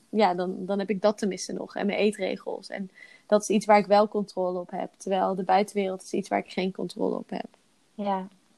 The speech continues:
Speaker 2: ja, dus het gaf je, ja, het gaf je veiligheid eigenlijk.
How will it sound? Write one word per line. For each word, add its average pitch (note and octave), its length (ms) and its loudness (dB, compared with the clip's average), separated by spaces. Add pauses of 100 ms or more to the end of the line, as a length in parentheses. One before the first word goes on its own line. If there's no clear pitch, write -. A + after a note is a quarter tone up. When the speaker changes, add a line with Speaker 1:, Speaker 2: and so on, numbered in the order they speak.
Speaker 2:
ja, G3+ 300 0
dus F#3 160 -12
het - 100 -20
gaf F#3 260 -2
je, F#3 440 2
ja, G3 260 4
het E3+ 140 -4
gaf F3+ 200 -2
je - 60 -18
veiligheid E3+ 720 2
eigenlijk. D#3+ 580 -6